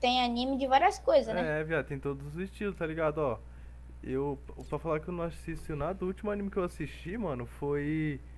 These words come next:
Speaker 2: Sete Pecados Capitais, acho que foi.
Speaker 1: Vamos jogar um
Speaker 2: Sei
Speaker 1: X um,
Speaker 2: se-
Speaker 1: Harashi?
Speaker 2: como tem tempo que eu não assisto nada.
Speaker 1: Vamos jogar um X um, Harashi?
Speaker 2: Depois nós joga, que eu vou te humilhar.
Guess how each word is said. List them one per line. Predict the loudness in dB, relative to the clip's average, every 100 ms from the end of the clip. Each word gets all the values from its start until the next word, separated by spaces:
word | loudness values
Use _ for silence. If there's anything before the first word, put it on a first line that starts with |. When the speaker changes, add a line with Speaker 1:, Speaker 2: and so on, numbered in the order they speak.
| -14 -14 -14 -14 -12 -12 -12 -14 -14 -14 -14
Speaker 2:
Sete | -2 -2
Pecados | 0 -2 -2
Capitais, | -2 -4 -6 -2 -2 -2
acho | -4
que | -6
foi. | -4 0 0 0 -6 -8 -12 -14 -14 -14 -14 -14 -14 -14 -16 -10
Speaker 1:
Vamos | -2
jogar | 4 4
um |
Speaker 2:
Sei | 4 2
Speaker 1:
X | 0
um, |
Speaker 2:
se- | 2
Speaker 1:
Harashi? | 0 0 0
Speaker 2:
como | -2
tem | -4
tempo | -4 -4
que | -4
eu |
não | -4
assisto | -4 -6 -4
nada. | 0 0 0 -2 -6 -10 -12 -14 -16 -14 -6
Speaker 1:
Vamos | -2
jogar | -2
um |
X | -4 -4
um, | -2
Harashi? | -2 -4 -6 -12 -12 -12 -12 -14 -14
Speaker 2:
Depois | -12 -8
nós | -8 -8
joga, | -8
que | -8
eu | -8
vou | -10 -12
te | -12 -10
humilhar. | -8 -4 -4 -4